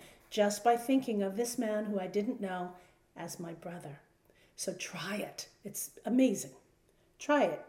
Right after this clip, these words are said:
You'll like it. The next, uh, the, the, the thing to do, the first practice in seeing no stranger,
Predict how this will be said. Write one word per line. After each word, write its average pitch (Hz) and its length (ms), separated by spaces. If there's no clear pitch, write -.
You'll 240 200
like 254 260
it. - 160
The 247 120
next, 311 760
uh, 180 380
the, 208 280
the, 202 380
the 220 80
thing 349 420
to 269 120
do, 196 440
the - 120
first - 480
practice - 800
in 196 240
seeing 202 380
no 180 120
stranger, 156 760